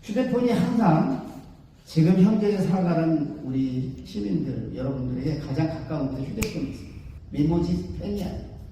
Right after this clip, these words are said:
휴대폰의 메모 기능 또는 그 스케줄 뭐 거기에 표시를 하셔야 돼요.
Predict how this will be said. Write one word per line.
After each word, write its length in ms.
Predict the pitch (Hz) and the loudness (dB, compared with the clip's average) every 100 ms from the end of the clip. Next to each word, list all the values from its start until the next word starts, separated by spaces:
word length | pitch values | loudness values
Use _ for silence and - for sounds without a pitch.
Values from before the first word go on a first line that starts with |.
| - - - - | -16 -16 -16 -14
휴대폰의 500 | - 262 262 240 226 | -2 2 2 2 2
메모 340 | 160 151 165 151 | 4 4 4 4
기능 540 | 156 151 156 151 147 | 4 4 2 2 0
또는 420 | 151 139 131 123 | -2 -2 -2 -2
그 260 | - 113 113 | -6 -8 -8
스케줄 640 | - 226 175 151 135 123 110 | -6 -2 0 0 0 -4 -6
뭐 480 | 110 - - - - | -6 -8 -10 -10 -10
거기에 580 | 123 120 113 165 - - - | -10 -8 -6 -6 -8 -12 -14
표시를 340 | 254 - - 127 127 - - - | -12 -10 -8 -8 -10 -14 -20 -14
하셔야 300 | - - - | -10 -8 -10
돼요. 180 | - | -12